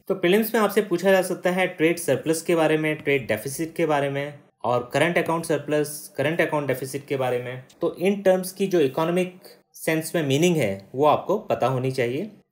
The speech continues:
एक्सपोर्ट इंपोर्ट के बारे में भी आपको क्लैरिटी से पता होना चाहिए, इनके लेटेस्ट फिगर्स भी आपको पता होने चाहिए। और अगर मेंस की बात की जाए तो आपसे सवाल पूछा जा सकता है कि जो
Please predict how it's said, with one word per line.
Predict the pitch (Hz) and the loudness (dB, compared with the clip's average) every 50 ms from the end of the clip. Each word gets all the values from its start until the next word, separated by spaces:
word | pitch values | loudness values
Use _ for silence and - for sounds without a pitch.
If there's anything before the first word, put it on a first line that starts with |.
| - 135 | -4 -4
एक्सपोर्ट | 135 - - - - 180 180 180 | -4 -4 -4 0 4 4 4 4
इंपोर्ट | 165 151 139 147 170 170 165 - | 2 0 2 4 4 4 4 4
के | 180 | 2
बारे | 165 165 160 160 160 | 4 4 4 4 2
में | 165 165 | 0 0
भी | 160 165 160 | 0 0 0
आपको | 151 143 143 - 156 151 | 0 0 0 -2 -4 -4
क्लैरिटी | 151 - - - - 143 143 131 135 131 156 156 | -4 -6 -16 -4 -2 0 2 2 0 0 0 -2
से | 151 160 | -2 -2
पता | - - 131 - 143 | -2 -2 -2 0 -2
होना | 143 143 139 139 139 | -2 0 -2 -4 -2
चाहिए, | 139 139 135 139 147 147 139 - - | -2 -2 -2 0 -2 -4 -6 -6 -6
इनके | 131 131 131 - 147 143 135 | -6 -4 0 2 2 2 2
लेटेस्ट | 117 117 123 135 135 165 165 165 - | 0 0 0 0 2 0 -2 -2 -2
फिगर्स | - 139 135 143 175 175 175 - | -4 -2 2 4 4 2 4 2
भी | 175 160 | 4 4
आपको | 139 127 - 147 | 4 2 0 -4
पता | 135 131 117 - 127 | -4 -4 -4 -4 -4
होने | 127 127 120 123 | -4 -4 -6 -6
चाहिए। | 123 - 120 113 123 151 - - - _ _ _ - | -6 -6 -6 -4 -4 -6 -10 -12 -14 _ _ _ 0
और | 156 175 | 2 4
अगर | 180 196 190 | 6 4 4
मेंस | 170 165 185 220 214 214 | 4 4 2 2 2 2
की | - 214 | 0 2
बात | 180 160 147 - - | 4 4 2 2 0
की | 139 123 | -2 -2
जाए | 107 104 95 90 - - - _ _ _ _ | 0 -2 -2 -4 -6 -12 -20 _ _ _ _
तो | 151 147 147 147 | 0 2 2 2
आपसे | - - 131 139 139 - 175 | 2 2 2 0 2 0 -4
सवाल | 156 156 156 160 160 156 - | -2 0 2 2 2 2 0
पूछा | 170 135 165 165 160 | -4 -2 0 2 2
जा | 156 156 | 2 2
सकता | 156 156 151 - 156 | 0 -4 -4 0 0
है | 151 151 151 | 2 2 0
कि | 151 - 151 135 | -2 -4 -6 -4
जो | 135 143 143 135 | -2 0 0 0